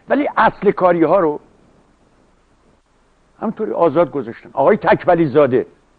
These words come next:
کسی که خودش آمد داوطلبانه معرفی کرد خودشو و گفت: «آقایون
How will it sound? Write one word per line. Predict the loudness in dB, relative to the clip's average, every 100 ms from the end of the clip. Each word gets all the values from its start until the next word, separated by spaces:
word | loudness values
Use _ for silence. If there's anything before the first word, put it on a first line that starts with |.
| _ _ _ _ _ _ _ _
کسی | -2 -2 -2
که | -8 -8
خودش | -2 0 2 0 -4
آمد | -2 0 0 2
داوطلبانه | 4 4 4 0 2 2 0 -2
معرفی | 0 0 0 -4
کرد | -8 -8
خودشو | -10 -10 -20 _ _ _ _ _ _ -4
و | 0
گفت: | 0 0
«آقایون | 4 4 2